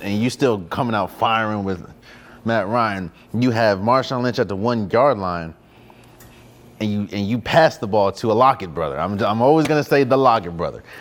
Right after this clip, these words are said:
It's like, d-, d-, to me, those were pivotal moments in those franchises. When we talk about Atlanta, we talk about Seahawks. Now, of course, Seahawks kinda got it right, but as you, as you've seen, that was kinda the end of Legion of Boom.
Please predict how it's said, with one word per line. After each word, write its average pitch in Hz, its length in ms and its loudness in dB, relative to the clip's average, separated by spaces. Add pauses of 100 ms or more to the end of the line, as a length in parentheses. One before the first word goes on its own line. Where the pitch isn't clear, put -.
(260)
It's 123 120 -4
like, 123 280 2 (1300)
d-, 156 100 -4
d-, - 320 -14 (2000)
to 202 140 0
me, 240 180 4
those 170 280 6
were 147 80 0
pivotal 143 400 0
moments 110 680 -2 (260)
in 117 640 0
those 120 280 4
franchises. 87 560 -4
When 98 100 -2
we 101 60 0
talk 104 200 0
about 95 180 2
Atlanta, 95 360 -2
we 90 100 -4
talk 98 220 -4
about 85 200 -2
Seahawks. 82 440 -2
Now, 90 120 -4
of 90 80 -10
course, 113 300 -4
Seahawks 95 320 0
kinda 92 200 -6
got 82 160 -2
it 80 80 -6
right, 113 240 0
but 87 120 -4
as 85 200 -4
you, 92 120 -12 (420)
as 101 160 -2
you've 98 100 -8
seen, 151 440 -2 (360)
that - 120 2
was - 120 0
kinda 107 240 -2
the 92 60 -12
end 110 100 -2
of 101 60 -2
Legion 107 260 0
of 120 80 -2
Boom. 101 260 -2